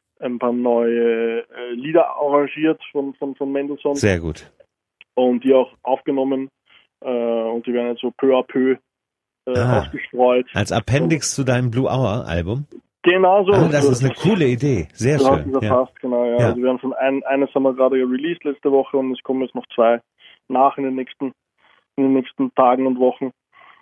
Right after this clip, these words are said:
Speaker 1: Ähm, und also, ja, hab genug zu tun eben mit dem Arrangieren und, und, ähm, jetzt auch ein kleines Ding gemacht für die Philharmoniker,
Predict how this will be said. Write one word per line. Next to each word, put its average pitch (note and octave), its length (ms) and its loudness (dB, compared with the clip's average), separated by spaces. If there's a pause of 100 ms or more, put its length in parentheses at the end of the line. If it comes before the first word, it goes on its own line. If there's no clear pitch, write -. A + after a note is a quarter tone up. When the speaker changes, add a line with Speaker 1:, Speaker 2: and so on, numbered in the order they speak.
(260)
Speaker 1:
Ähm, A#2+ 680 0
und A#2+ 340 0
also, A#2+ 260 2 (140)
ja, B2+ 180 2 (140)
hab B2 160 -6
genug C3+ 240 -2
zu C#3 80 -8
tun C#3 260 2
eben C3+ 100 0
mit C3+ 160 -4
dem C3+ 120 0
Arrangieren C3 560 2
und, B2 280 -4
und, A#2+ 240 -6 (720)
ähm, A#2+ 580 -2 (140)
jetzt A#2+ 180 -4
auch B2 120 4
ein B2+ 80 -2
kleines B2+ 320 2
Ding C3+ 140 2
gemacht C3 320 2
für C3 80 -4
die B2+ 80 -4
Philharmoniker, C#3 720 2